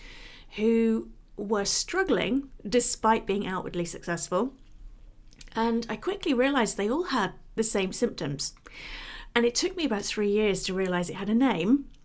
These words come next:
and it was imposter syndrome. And that's really one of the things I've specialised in for the last fifteen years. When I had my kids, I did less corporate work and worked much more with entrepreneurs in the online world, so I could juggle and balance that.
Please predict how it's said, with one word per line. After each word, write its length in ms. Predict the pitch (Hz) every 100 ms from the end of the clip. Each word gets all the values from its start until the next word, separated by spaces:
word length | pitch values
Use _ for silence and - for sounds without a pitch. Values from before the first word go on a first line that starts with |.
| -
and 160 | 208
it 40 | 214
was 120 | 226
imposter 440 | 214 226 453 -
syndrome. 680 | 226 - 160 156 147 190 277 - - - - - - - -
And 380 | 233 247 240 -
that's 340 | - 233 - -
really 460 | 247 311 208 180 - -
one 360 | 180 196 214
of 140 | 247 226
the 80 |
things 280 | 175 185 180
I've 140 | 170 175
specialised 640 | - 277 - 175 160 -
in 160 | 151
for 100 | 170
the 60 | -
last 340 | 185 175 175
fifteen 460 | - 170 - 170 160
years. 640 | 175 220 302 359 359 - -
When 160 | 196
I 40 | 175
had 200 | 190 185
my 120 | 180
kids, 500 | 180 311 320 311 311
I 80 | 220
did 160 | 208 175
less 200 | 165 -
corporate 480 | - 269 269 285
work 280 | 262 247 247
and 120 | 240
worked 200 | 185 -
much 240 | - - -
more 140 | 190
with 160 | 165 170
entrepreneurs 840 | 175 - 147 175 165 226 381 - - -
in 80 | 196
the 100 | 175
online 400 | 196 220 254 262
world, 300 | 254 302 311
so 160 | -
I 80 | 185
could 180 | 185 175
juggle 300 | 190 190 196
and 120 | 165
balance 380 | 160 170 226 -
that. 320 | - 269 277